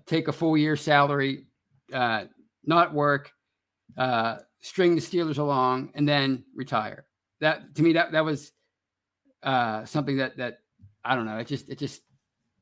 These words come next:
didn't sit right with me that people were saying that, you know, somebody on the site the, the other day described it as a,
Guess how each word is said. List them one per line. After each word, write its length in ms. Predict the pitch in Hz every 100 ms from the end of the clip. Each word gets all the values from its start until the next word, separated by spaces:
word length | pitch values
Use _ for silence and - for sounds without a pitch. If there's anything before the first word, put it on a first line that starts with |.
| _
didn't 160 | 170 143
sit 160 | 170 151
right 180 | 147
with 120 | 120 131
me 80 |
that 100 | 127
people 220 | 123 143 131
were 80 |
saying 260 | - 135 127
that, 140 | 120 -
you 60 | 123
know, 40 |
somebody 340 | 110 180 160 151
on 120 | 139
the 60 |
site 280 | 135 156 151 - _ _ _ _ _ _ _
the, 180 | 208 131
the 120 | 143 135
other 100 | 127
day 120 | 127
described 400 | 117 - 147 131
it 60 |
as 120 | 131
a, 120 | 127